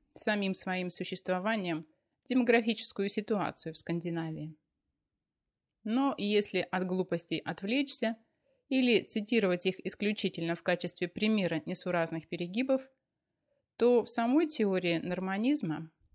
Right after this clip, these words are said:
можно найти много полезного, и нестыковок тоже. Как и у противников антинорманистов,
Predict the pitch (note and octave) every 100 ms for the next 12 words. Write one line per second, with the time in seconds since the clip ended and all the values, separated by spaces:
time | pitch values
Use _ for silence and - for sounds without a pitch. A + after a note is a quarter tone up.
0 | - A3+ C#4 C#4+ A#3 G3+ G3 A3+ F#3+ F#3
1 | F#3 F#3 F3 D3+ - D3+ D3+ D3 _ _
2 | - G#3 - G3 - G3+ C4 B3 - -
3 | D#3 D3 D#3 - _ _ _ _ _ _
4 | _ _ _ _ _ _ _ _ C4 C#4+
5 | D4+ - A#3 A3+ A3 G#3 G3+ G#3 D4 D4+
6 | A3 F#3 E3+ - F3+ F3 E3 E3 E3+ E3+
7 | E3+ D#3+ - D#3